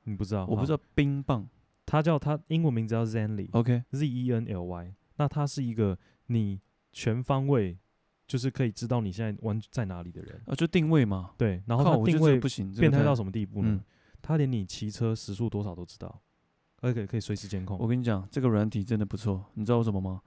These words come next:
Speaker 2: 它可以放在跑步的时候，就是我们今天在跑步或是走路，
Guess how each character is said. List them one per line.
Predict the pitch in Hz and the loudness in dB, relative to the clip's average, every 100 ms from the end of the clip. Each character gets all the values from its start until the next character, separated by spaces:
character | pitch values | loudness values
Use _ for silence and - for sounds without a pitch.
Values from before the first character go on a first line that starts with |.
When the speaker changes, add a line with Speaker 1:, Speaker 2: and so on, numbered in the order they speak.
| _ _ _ | _ _ _
Speaker 2:
它 | 131 | -6
可 | 127 | 0
以 | 123 | 0
放 | 127 120 | 0 -2
在 | 123 | -2
跑 | 107 110 | -2 -2
步 | 104 135 | 2 2
的 | 110 | 0
时 | - 101 | -2 -2
候， | 107 98 _ _ _ _ | -2 -4 _ _ _ _
就 | 147 | -2
是 | |
我 | 143 | 0
们 | 104 | 0
今 | 117 | -2
天 | 127 | -2
在 | 139 | -2
跑 | - | -2
步 | 107 120 | -2 0
或 | 143 | 2
是 | 135 | 0
走 | 127 110 95 | 0 0 6
路， | 127 | 6